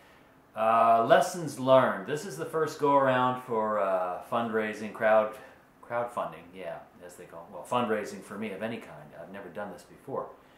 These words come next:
So, a few thoughts on crowdfunding.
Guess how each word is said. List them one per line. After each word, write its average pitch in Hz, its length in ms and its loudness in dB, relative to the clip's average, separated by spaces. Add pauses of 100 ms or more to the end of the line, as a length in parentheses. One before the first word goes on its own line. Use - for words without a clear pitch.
(380)
So, 117 460 4
a 113 80 0
few 190 200 -6
thoughts 131 640 6
on 104 720 -2 (160)
crowdfunding. 98 880 -4